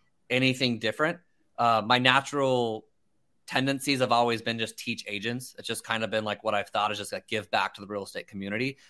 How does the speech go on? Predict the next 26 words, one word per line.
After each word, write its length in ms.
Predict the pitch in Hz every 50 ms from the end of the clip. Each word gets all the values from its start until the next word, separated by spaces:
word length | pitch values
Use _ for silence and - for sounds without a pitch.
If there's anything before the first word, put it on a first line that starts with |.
| - - _ _ -
Um, 360 | 120 120 113 110 101 98 95 - _ _ _ _ _ _ _ _ _ _ - -
so 100 | - 143
I 60 | 139
don't 180 | 147 160 147 -
feel 80 | 151 147
like 140 | 139 135
I'm 140 | 139 131 127
doing 200 | 127 127 127 127
anything 280 | 127 123 120 117 110 104
different. 280 | 120 120 127 120 104
But 180 | 113 110 - - - - _ _
now 220 | - 127 135 160 165
that 100 | 165 156
I'm 120 | 147 143
at 80 | 143 139
E 80 | 139 131
X 160 | 131 - -
P, 140 | - 139 139
the 100 | 127 117
one 240 | 110 120 120 123 123
thing 160 | 147 139 131
that 100 | 131 120
I 60 | 117
didn't 280 | 113 123 131 123 120 104
realize 640 | 107 113 117 113 110 104 101 98 98 95 - - _ _ _ _ _ _ _ _ -
was 480 | 117 113 110 107 104 101 - - -